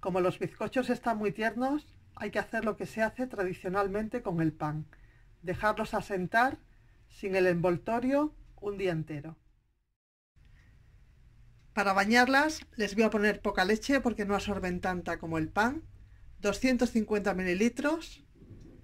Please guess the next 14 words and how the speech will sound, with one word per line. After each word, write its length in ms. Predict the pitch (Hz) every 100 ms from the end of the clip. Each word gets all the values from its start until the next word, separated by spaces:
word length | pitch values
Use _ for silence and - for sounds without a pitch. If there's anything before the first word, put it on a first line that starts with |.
| - - - - - - -
tres 240 | - 277
cucharadas 800 | - 269 233 220 208 196 185 - -
rasas 640 | 208 220 208 196 190 170
de 80 | 180
azúcar, 560 | 165 247 247 302 320 - - - - _ _ _ _ - _ - _ _
dos 320 | 196 269 277
ramitas 480 | 240 208 208 185 -
de 80 | 240
canela 600 | 208 202 247 247 277 285 - - _ _ _ _ -
y 100 | 226
una 160 | 262 247
cáscara 480 | 226 - - 196 180
de 120 | 180
naranja 680 | 190 214 262 240 - 311